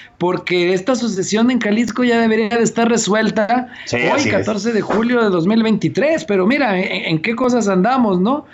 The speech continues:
Speaker 1: Ahí placearon a, a Alberto Esquer, a Chava Zamora, que son otros personajes de aquí de Jalisco, pero pues, eh, Clemente Castañeda parece la, ya la, como la opción del alfarismo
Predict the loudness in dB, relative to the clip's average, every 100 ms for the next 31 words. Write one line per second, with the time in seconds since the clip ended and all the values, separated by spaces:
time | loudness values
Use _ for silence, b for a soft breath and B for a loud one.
0 | B -4 -2 -2 -2 0 0 0 0 0
1 | -2 -4 -4 -2 0 -2 -2 -4 -2 0
2 | 2 2 2 2 0 0 0 0 0 0
3 | 0 2 2 0 B B -2 0 0 -2
4 | -4 -2 0 0 0 0 -2 0 0 2
5 | 2 0 0 -4 -6 B B B B _
6 | -2 0 2 0 0 0 0 -2 -6 -6
7 | -2 0 0 0 0 0 0 0 2 2
8 | 2 2 0 0 2 2 0 -2 -2 0
9 | 0 -2 -2 -2 0 0 0 0 2 4
10 | 4 2 0 0 0 0 0 2 2 2